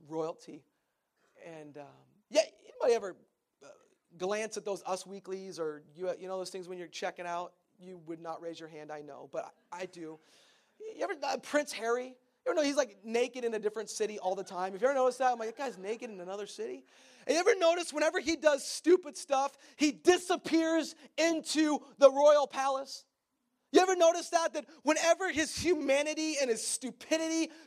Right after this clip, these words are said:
comes to the surface, all of a sudden, Prince Harry's gone.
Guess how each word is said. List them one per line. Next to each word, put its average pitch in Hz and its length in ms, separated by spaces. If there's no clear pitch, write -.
comes 311 300
to 294 100
the 277 80
surface, 294 420
all 381 220
of 359 100
a - 40
sudden, 302 260
Prince 381 280
Harry's 349 300
gone. 277 320